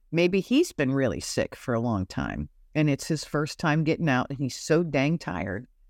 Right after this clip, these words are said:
He's like, "Oh my gosh, Walmart feels so big. I just need these few things. They've turned everything around in this dang store again. I can't find the dish soap." Uh,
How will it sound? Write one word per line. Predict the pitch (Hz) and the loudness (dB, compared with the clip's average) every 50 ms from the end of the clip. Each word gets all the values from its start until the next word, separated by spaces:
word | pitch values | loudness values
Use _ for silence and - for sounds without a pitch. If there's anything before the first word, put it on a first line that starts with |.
| _ _ _ - _ - | _ _ _ -20 _ -4
He's | 151 147 160 | -2 2 4
like, | 147 139 - | 2 4 4
"Oh | 139 160 | 2 2
my | 156 147 135 | 4 2 2
gosh, | 123 139 123 110 117 - | 2 2 0 0 -2 -2
Walmart | - 147 143 147 147 147 - - | -2 0 2 2 2 0 0 -2
feels | - 135 123 120 | -4 -4 -4 -4
so | - - - 156 143 156 160 | -6 -4 0 0 0 0 0
big. | 139 147 127 95 80 - - - _ _ _ _ _ _ _ - | 0 0 0 0 -2 -4 -6 -10 _ _ _ _ _ _ _ 0
I | 135 143 139 | 0 2 2
just | 143 143 - 147 | 0 -2 0 -2
need | 135 127 120 123 | -2 -2 -2 -4
these | 135 110 - - - | -6 -6 -8 -12 -10
few | _ - 170 190 190 | _ 0 0 0 0
things. | - - 151 131 143 147 - | 0 0 0 2 2 0 0
They've | 110 104 - - | -4 -6 -6 -4
turned | - - 202 208 208 202 | -2 0 2 2 2 2
everything | 190 190 202 - - 180 180 | 2 0 0 0 0 -2 0
around | 170 170 170 170 165 | 0 0 -2 0 0
in | 151 | -2
this | 131 117 - - | -2 -4 -6 -6
dang | _ 143 156 165 180 180 | _ -2 0 2 0 0
store | 165 - - - 170 160 151 147 | -2 -4 -4 -2 0 0 0 0
again. | 147 147 147 139 | 0 0 0 0
I | 113 110 | -2 -4
can't | - - 180 185 - - | -2 -2 -2 -2 -2 -4
find | - - 175 180 185 185 160 | -2 0 2 2 2 0 -2
the | 151 | -2
dish | 143 175 175 - | 0 0 -2 -2
soap." | - - - 170 170 175 - _ _ _ _ _ _ _ _ - _ _ - | -2 0 2 2 2 2 0 _ _ _ _ _ _ _ _ -20 _ _ 0
Uh, | 196 220 214 214 208 202 180 | 2 2 2 2 0 -2 -4